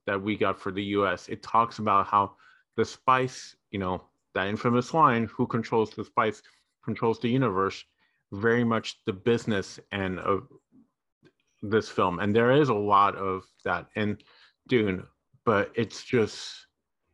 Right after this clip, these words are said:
if you freeze frame it, and I have several times, and I'm sure I will more when I'm editing this show, there's so much little details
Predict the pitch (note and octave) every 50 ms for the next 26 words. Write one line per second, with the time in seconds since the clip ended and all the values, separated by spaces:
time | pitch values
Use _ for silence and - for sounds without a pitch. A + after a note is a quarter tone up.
0 | _ _ - A#2 - - F3 F#3 F3+ - - - - F#3+ G#3 G3+ - - C3 A2
1 | G2 F#2+ F#2 F#2+ F#2 - G#2+ G2+ G#2+ A2+ A#2 G#2+ A2+ B2 A#2+ A2 F#2 F2+ - -
2 | - A2+ G#2 G2+ G#2+ G2+ - - G2 F#2 F#2+ G2 F#2 G#2 G2+ G2 G2 - - -
3 | G#2+ G#2 A2 A#2 A2+ A2 A2+ G#2 G2+ G2+ G#2+ G#2 A2+ G#2+ G#2 G#2 G2+ G2 _ _
4 | - _ _ _ - G#2 G#2 G#2 G#2+ G#2+ G2 G#2 G#2+ A2 G2+ G#2 G2+ G2+ G2 G#2
5 | F#2+ - - - A2+ G2+ G2 F#2+ F#2 - _ _ _ _ _ _ _ _ - -
6 | A#2+ G#2+ - - - - - D3+ D3 C#3+ B2+ B2 A#2+ - - A#2 A#2 B2 A#2 A2+
7 | A2+ - A2+ A2+ G#2 - - G2+ F#2+ F#2+ F#2+ F#2+